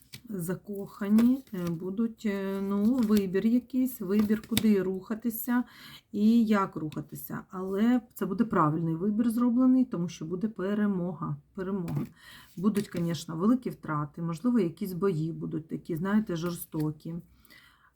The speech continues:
Але, е, буде перемога. І все ж таки наступ буде.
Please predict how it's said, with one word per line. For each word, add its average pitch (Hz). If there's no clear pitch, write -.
Але, 196
е, 165
буде 196
перемога. 180
І 208
все -
ж 370
таки 214
наступ 165
буде. 180